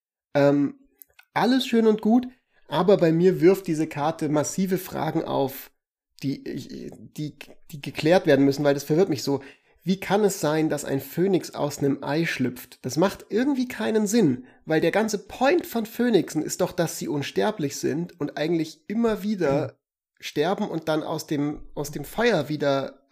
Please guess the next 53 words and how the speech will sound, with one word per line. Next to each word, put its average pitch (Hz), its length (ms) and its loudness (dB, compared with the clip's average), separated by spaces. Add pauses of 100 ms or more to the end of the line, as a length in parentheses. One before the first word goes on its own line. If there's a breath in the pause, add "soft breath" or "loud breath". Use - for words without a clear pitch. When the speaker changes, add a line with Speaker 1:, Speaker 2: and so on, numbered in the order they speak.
Speaker 1:
ähm 143 320 -6 (500 loud breath)
Speaker 2:
Stimmt, 185 260 -4
die 190 100 -2
werden 160 220 0
eigentlich 160 340 0
ein 165 140 -4
Wurm. 127 420 -2
Speaker 1:
Ja, 202 200 2
also 165 160 -2
die 165 120 -4
werden 233 220 4
ja 220 80 6
Speaker 2:
Ich 185 80 4
glaub, 135 140 2
Speaker 1:
nicht - 80 -4
Speaker 2:
das 170 100 4
Speaker 1:
zum - 0 -
Speaker 2:
ist 165 100 -4
die 135 60 0
Speaker 1:
Ei, 139 220 4
Speaker 2:
Zwischenstufe. 175 300 2
Speaker 1:
oder? - 100 0
Also 135 160 -2
aus 156 100 -6
der - 180 -2
Asche 185 220 -2
kommt 202 240 -4
doch 180 80 -4
dann 190 200 0
einfach 180 280 -6
ein 180 80 2
neuer 170 220 0
Phönix, 220 480 -4
ein 165 80 -8
fertiger 190 480 0
neuer 170 280 0
Phönix 175 500 -4
raus 135 300 -6
oder 135 200 -6
irgend-, 151 440 -6
irgendwas, 175 400 -2
wo 156 120 0
dann 160 160 0
einer 160 240 -2
draus 143 220 -2
Speaker 2:
Vielleicht 143 120 0
Speaker 1:
wächst 214 260 -2
Speaker 2:
ist 170 120 -2
das 208 100 0
Speaker 1:
oder 226 80 -2
so. - 60 -10 (180)
Speaker 2:
da 156 160 -6
anders. - 560 -12